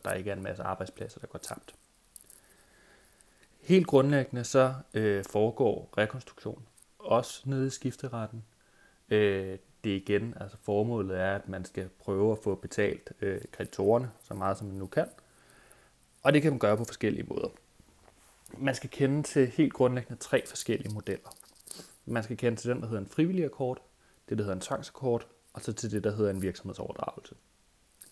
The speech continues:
Hvis vi starter med at snakke om den frivillige akkord, så er det nok de fleste, der på et eller andet tidspunkt er kommet til at, øh, scrolle forbi, øh, programmet Luksusfælden. Og i Luksusfælden, der, øh,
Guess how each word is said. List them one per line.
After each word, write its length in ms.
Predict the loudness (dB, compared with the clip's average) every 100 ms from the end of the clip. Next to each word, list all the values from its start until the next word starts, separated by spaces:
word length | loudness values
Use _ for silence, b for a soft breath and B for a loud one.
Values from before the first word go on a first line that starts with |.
| B B B B B 2
Hvis 180 | 2
vi 40 | 4
starter 340 | 6 6 6
med 120 | 4
at 100 | 2
snakke 340 | 0 0 0 -2
om 120 | -4
den 180 | -4 -6
frivillige 480 | 0 2 2 0 -2
akkord, 420 | -6 -8 -8 -12 -18 _ -20 B B B B B B
så 220 | 4 8
er 220 | 8 8
det 120 | 4
nok 280 | 4 0 -2
de 60 | -6
fleste, 440 | 2 2 2 -4
der 80 | -4
på 140 | -4
et 100 | 2
eller 160 | 4 4
andet 160 | 2 -2
tidspunkt 500 | -4 -4 -6 -6 -8
er 40 |
kommet 300 | -6 -6 -6
til 280 | -2 0 0
at, 260 | 0 0 0
øh, 140 | -2
scrolle 340 | -4 -4 -2 -2
forbi, 400 | -4 -4 -4 -4 -4
øh, 140 | -2
programmet 440 | -4 -2 -2 0
Luksusfælden. 720 | 2 0 -2 -6 -4 -2 -6 -14 _ b b b b b b b b b
Og 200 | 6 8
i 40 |
Luksusfælden, 800 | 8 6 4 2 4 4 0 -8 -12 _ -2
der, 140 | 2 4
øh, 560 | 4 2 2 -2 -6